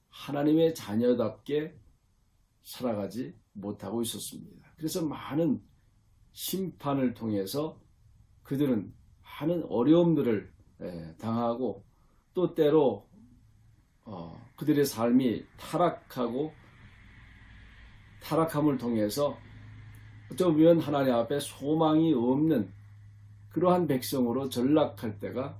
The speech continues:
많이 있었습니다. 그래서 그들은 스스로 우리들이 하나님의 선택된 백성이라고 하는 그런 자부심을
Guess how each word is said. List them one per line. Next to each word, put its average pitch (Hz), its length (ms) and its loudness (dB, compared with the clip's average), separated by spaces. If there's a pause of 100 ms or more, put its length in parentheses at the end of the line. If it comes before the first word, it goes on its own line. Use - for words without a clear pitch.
(160)
많이 104 240 -4
있었습니다. - 720 -8 (1500)
그래서 180 400 4 (280)
그들은 160 240 6
스스로 175 440 0
우리들이 139 440 0
하나님의 143 480 0
선택된 123 640 -2
백성이라고 107 720 0
하는 135 240 -2 (380)
그런 123 220 0
자부심을 143 1000 0